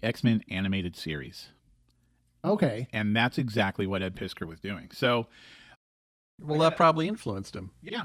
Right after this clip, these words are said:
Speaker 1: no, absolutely. And that's, he has grabbed influence from everything. So, like, a little timeline for you. Uatu the Watcher, who's telling the story, originally showed up in Fantastic Four number thirteen, nineteen sixty-three. Ed Piskor brought that element in. Uh, the Recorder,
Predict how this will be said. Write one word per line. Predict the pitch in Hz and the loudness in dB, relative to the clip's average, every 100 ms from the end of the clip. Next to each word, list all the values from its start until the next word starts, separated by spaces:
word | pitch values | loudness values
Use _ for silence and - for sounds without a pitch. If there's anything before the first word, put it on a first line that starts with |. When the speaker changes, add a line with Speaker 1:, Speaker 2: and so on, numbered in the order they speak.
| - | -4
Speaker 1:
no, | 151 147 | -2 0
absolutely. | 151 - 143 160 285 90 | 0 -2 2 2 2 -4
And | 95 | 4
that's, | 131 - 147 | 4 2 -2
he | 135 180 233 | 6 8 10
has | 170 151 | 10 8
grabbed | 156 127 117 | 6 4 4
influence | 120 - 120 110 | 0 2 2 2
from | - 120 - | 2 0 0
everything. | 131 165 113 - - | -2 -2 -8 -12 -6
So, | 131 | 0
like, | |
a | 139 | 4
little | 190 | 4
timeline | 202 165 180 95 85 | 4 4 4 2 -2
for | 87 | -8
you. | 82 - _ _ _ _ - | -10 -12 _ _ _ _ -6
Uatu | 127 139 170 214 | 0 4 4 4
the | 180 | 4
Watcher, | 120 92 - 92 - _ _ | 2 -2 -4 -10 -12 _ _
who's | - | -6
telling | - 123 110 | 2 4 4
the | |
story, | 104 104 76 - _ _ - - | 2 -2 -4 -8 _ _ -20 -4
originally | 131 147 165 139 | 4 4 6 4
showed | - 127 | 4 4
up | 120 | 4
in | 123 | 0
Fantastic | 131 117 117 107 - | 2 2 0 -4 -4
Four | - 104 | 2 2
number | 95 | 2
thirteen, | - 101 - 101 92 - | 0 -4 -2 -2 -2 -6
nineteen | - 98 98 | -6 -6 -6
sixty-three. | 92 92 - 87 76 71 _ _ - - - _ _ 123 | -6 -8 -10 -10 -10 -14 _ _ -20 -20 -20 _ _ -2
Ed | 127 | 0
Piskor | 131 - 104 | 0 0 0
brought | 101 87 | 0 -2
that | 87 | -6
element | 80 76 71 | -6 -10 -12
in. | 85 - _ _ _ - - _ 107 | -16 -20 _ _ _ -20 -20 _ -6
Uh, | 104 | -4
the | 123 | -2
Recorder, | 127 - 220 147 107 | -4 6 6 6 2